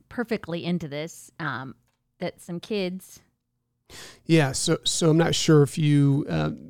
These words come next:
Speaker 2: watched the news, but W S B T did this story, um, last, last weekend, uh,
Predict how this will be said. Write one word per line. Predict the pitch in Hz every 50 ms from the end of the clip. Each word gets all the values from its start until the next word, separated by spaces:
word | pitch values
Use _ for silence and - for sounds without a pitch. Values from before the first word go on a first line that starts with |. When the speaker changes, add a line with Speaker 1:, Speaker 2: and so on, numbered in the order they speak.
| - _ -
Speaker 2:
watched | 202 151 156 160 160 - - -
the | 156
news, | 151 143 135 135 135
but | 127 165 165
W | 160 151 143 147
S | 143 135 -
B | - 165
T | - - 160 143 139 135 143 - -
did | - 151 143
this | 143 151 -
story, | - - - 147 135 131 135 131 131 127 - - - - - - - - _
um, | - 147 147 147 147 143 143 143 143 147 147 _ _ _ -
last, | 160 156 151 139 - - - _ _ -
last | 180 147 143 - -
weekend, | - 147 139 139 - 139 139 139 135 - _ _ - - - - - _ _ _ -
uh, | - - -